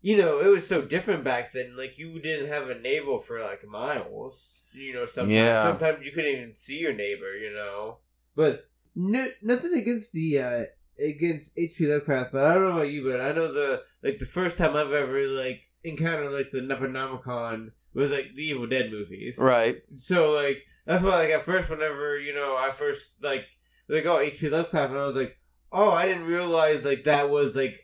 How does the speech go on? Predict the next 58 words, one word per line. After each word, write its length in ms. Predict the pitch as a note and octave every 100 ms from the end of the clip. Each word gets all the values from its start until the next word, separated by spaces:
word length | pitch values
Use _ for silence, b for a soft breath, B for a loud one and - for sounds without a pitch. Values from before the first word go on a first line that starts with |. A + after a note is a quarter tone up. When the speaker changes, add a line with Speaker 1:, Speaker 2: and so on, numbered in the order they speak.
| _
Speaker 1:
they 140 | - C#3
kinda 260 | D#3+ C3
stole 360 | A2+ - D3 E3
that, 480 | A2 G2+ F#2+ G2 - _
kinda, 580 | D3+ C#3 B2 A#2 A2+ A2
Speaker 2:
Yeah, 120 | B2+
Speaker 1:
like, 140 | C#3 B2+
Speaker 2:
they 60 | A#2
Speaker 1:
you 40 | D3+
Speaker 2:
took 120 | C#3
it 40 |
Speaker 1:
know?" 160 | A#2 A2+
Speaker 2:
from 60 | A#2
him. 340 | C3 A2+ - _ _
Yeah, 160 | C#3+ D3+
did 160 | A2+
you 80 | A2+
read 140 | C3
the 80 | C#3
Necronomicon? 800 | D3 D3+ D3+ D#3 E3 F3 F3 E3+
It's 80 | D#3+
only, 200 | D3 A2
like, 160 | G#2 -
a 40 |
page 280 | G#2+ G#2 G2+
and 120 | F2
a 20 |
half 220 | G2 F#2+
long. 400 | G2 G#2 G2 G2 - _ C#3 C3
Speaker 1:
Yeah, 480 | D#3+ C#3 A#2 A#2 A#2+ _
yeah. 440 | A#2+ A2+ A2+ -
Speaker 2:
I 40 | G2+
think 180 | G#2+ G#2+
it's, 160 | -
like, 160 | G2 F#2+
they 100 | F#2
got 240 | G2 G2+
it 100 | G#2
in 140 | D#2+ -
Egypt 480 | G#2 G#2 G#2 G2+ G#2
or 40 |
somewhere, 640 | F#2 G#2 G#2 G#2+ G#2 G#2 G2+
or 280 | F#2+ F2 F#2
some 200 | G2 E2+ -
temple 360 | G#2 G2+ G2
in 80 | E2
a 40 |
desert. 360 | F2 G#2 G#2 G#2
I, 280 | C#3+ C3+ D#3
I 20 |
forget, 340 | C3+ A2 G#2
but 120 | G#2 C3
it 60 |
was, 140 | D#3+ D#3
it 80 | A#3+
was 80 | -
pretty 160 | - _
cool. 180 | -